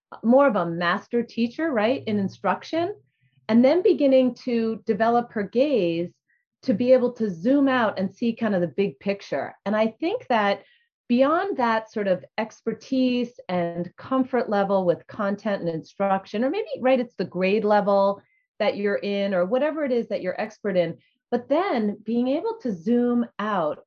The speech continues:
and see multiple perspectives in your school, what it means to be other teachers, what it means to be a team member, and, and quite importantly, what it means to be an administrator and balance and manage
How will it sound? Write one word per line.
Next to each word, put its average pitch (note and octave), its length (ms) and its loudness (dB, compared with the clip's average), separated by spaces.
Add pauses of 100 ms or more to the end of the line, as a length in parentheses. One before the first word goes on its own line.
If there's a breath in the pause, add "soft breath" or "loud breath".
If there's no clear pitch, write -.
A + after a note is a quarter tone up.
and F#3 220 -2
see A#3+ 240 -2
multiple G3 480 -2
perspectives E3+ 720 -6
in D#3+ 140 -6
your D3+ 160 -8
school, D#3+ 680 -6 (260 soft breath)
what A3 220 2
it B3 120 0
means G3+ 340 -2
to G3+ 120 -4
be F3+ 180 -2
other D#3 320 -2
teachers, G#3+ 840 -2 (300)
what G#3+ 200 2
it B3 120 2
means G#3 240 -4
to F3+ 80 -10
be F3 140 0
a E3+ 80 0
team B3+ 280 2
member, F#3 460 0
and, A#3+ 320 -4
and C4+ 200 -4
quite G4 280 -2
importantly, F#4+ 540 -2
what C4 180 2
it A#4 140 -4
means C4 360 0
to - 80 -10
be G3+ 140 -4
an G3 80 -2
administrator D#3+ 960 -2
and F3+ 240 -6
balance A3+ 500 -4
and F3 160 -6
manage F3 680 -4